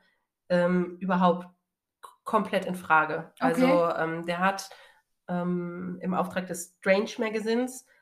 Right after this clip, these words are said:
Speaker 1: recherchiert über diesen Fall des Roland Doe und hat halt,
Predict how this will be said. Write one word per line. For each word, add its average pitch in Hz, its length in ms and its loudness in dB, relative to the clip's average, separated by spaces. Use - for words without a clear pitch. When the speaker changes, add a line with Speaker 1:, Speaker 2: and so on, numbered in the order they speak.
Speaker 1:
recherchiert 190 640 -2
über 190 200 2
diesen 180 220 -4
Fall 208 360 2
des 185 200 -4
Roland 165 340 0
Doe 190 300 0
und 180 280 2
hat 185 220 4
halt, 170 520 2